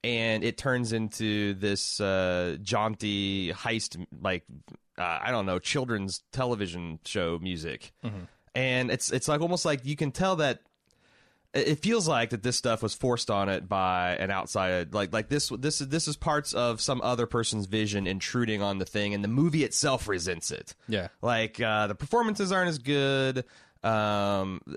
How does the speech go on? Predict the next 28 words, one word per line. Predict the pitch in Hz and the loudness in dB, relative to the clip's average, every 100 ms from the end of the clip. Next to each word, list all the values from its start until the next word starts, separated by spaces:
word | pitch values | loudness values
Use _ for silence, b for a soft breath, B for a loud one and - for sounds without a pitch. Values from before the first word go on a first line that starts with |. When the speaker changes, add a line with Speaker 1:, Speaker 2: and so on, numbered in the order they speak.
| - | -6
Speaker 1:
uh, | - | -2
uh, | 113 71 104 | 0 0 0
there's, | 107 107 104 98 - | 0 0 0 -2 -4
uh, | 101 101 95 92 87 | 0 2 2 0 -2
the, | 104 | -4
the, | 92 104 92 | -2 -2 -2
the | 107 | -2
music | 156 190 175 | -2 0 0
isn't | 156 143 131 | 0 0 -2
as | 113 | -2
good, | 101 104 98 95 92 90 | 0 2 4 4 2 -2
the | 90 | -6
dialogue | 85 139 151 143 135 | -2 0 2 2 2
and | 113 107 | 0 0
writing | 110 110 104 | 2 2 2
and | 101 | 2
all | 104 | 2
that | 98 | 0
stuff. | - 104 98 | 0 0 0
Anytime | 160 - 151 | -2 0 0
the | 135 | 2
movie | 123 117 | 0 0
tries | 123 110 | 0 0
to | 104 | 0
go | 98 104 | 0 0
into | 92 | -2
silly | - 117 123 | -4 -4 -2
gear, | 120 131 135 139 | -2 0 0 0